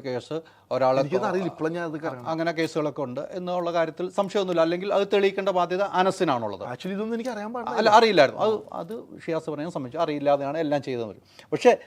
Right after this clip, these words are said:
Speaker 1: അനസിനെ കുറിച്ച് ഇനി ഷിയാസ് പഠിക്കണം,
Speaker 2: ആ.
Speaker 1: പഠിക്കണ്ടേ?
Speaker 2: പഠിക്കണം.
Speaker 1: ഇനി മനസ്സുമായിട്ട് തുടർന്ന് ഒരു പെരുമ്പാവൂരുകാരനാണ് എൻ്റെ സുഹൃത്താന്ന് പറഞ്ഞ്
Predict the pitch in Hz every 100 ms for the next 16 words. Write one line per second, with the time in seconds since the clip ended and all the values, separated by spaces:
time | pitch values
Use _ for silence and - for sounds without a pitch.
0 | - - 113 143 180 - 233 233 233 202
1 | - 180 214 - 175 190 226 147 131 143
2 | 202 127 - _ _ 117 110 - - 170
3 | 160 156 107 92 - 123 - - _ _
4 | _ _ _ _ _ - 151 190 185 180
5 | 175 170 170 170 165 165 _ _ 147 156
6 | 160 147 151 147 147 151 151 147 139 139
7 | 143 151 143 143 151 147 143